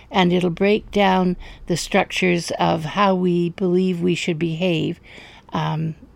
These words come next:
and it'll break it down to its essential elements. And then we get to really look at it as it's being broken down, and then we get to put it together in a new way. And each time that happens, we hope that we come up with a more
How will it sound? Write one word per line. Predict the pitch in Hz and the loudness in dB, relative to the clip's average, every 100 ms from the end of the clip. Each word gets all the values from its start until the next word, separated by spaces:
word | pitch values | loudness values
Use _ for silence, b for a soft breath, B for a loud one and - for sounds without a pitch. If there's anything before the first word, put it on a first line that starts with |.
| - | -2
and | 196 185 | 2 4
it'll | 185 180 | 4 2
break | 196 202 - | 2 2 2
it | - | 0
down | 190 180 180 175 | 2 4 4 0
to | - - 180 | -2 0 2
its | 170 - | 0 -2
essential | 156 - 165 - 165 - - | -2 0 0 0 -4 -4 0
elements. | 185 190 165 - - B B B B 190 | 0 2 0 -4 -10 B B B B 2
And | 190 | 4
then | 202 202 | 4 4
we | 196 | 2
get | 190 180 - | 2 0 -2
to | - 170 | -2 0
really | 170 185 170 | 0 0 2
look | 175 233 - | 2 0 0
at | 190 | 0
it | 165 165 | 2 2
as | 175 165 | 2 0
it's | 151 - | -4 -2
being | 196 214 240 | 0 2 2
broken | 185 156 - 156 | 0 -2 -2 -4
down, | 156 143 - 202 B B B B - | -4 -4 -6 -8 B B B B 0
and | 185 180 | 4 4
then | 175 175 185 | 4 2 0
we | 214 208 | 0 2
get | 196 185 - | 2 0 0
to | 170 | -4
put | - 175 | -2 -2
it | - | -4
together | - 165 165 156 156 | -4 0 0 2 0
in | 160 | 0
a | 160 | 0
new | 160 165 | 0 0
way. | 160 165 - - B B B B - | 0 0 -2 -6 B B B B -2
And | 202 196 190 - - | 2 4 2 -2 -2
each | 233 214 - | -2 -2 -2
time | 233 220 208 | 2 4 4
that | 190 180 165 | 2 2 0
happens, | - 247 240 175 160 165 - B B B B - | 0 0 0 0 0 -2 -8 B B B B 0
we | 196 | 2
hope | 190 - 254 - - | 2 2 2 2 -2
that | 185 | 0
we | 190 | 0
come | - 185 | 0 0
up | 180 - | 0 0
with | 180 175 185 | -2 -2 0
a | |
more | 175 175 170 | 2 2 2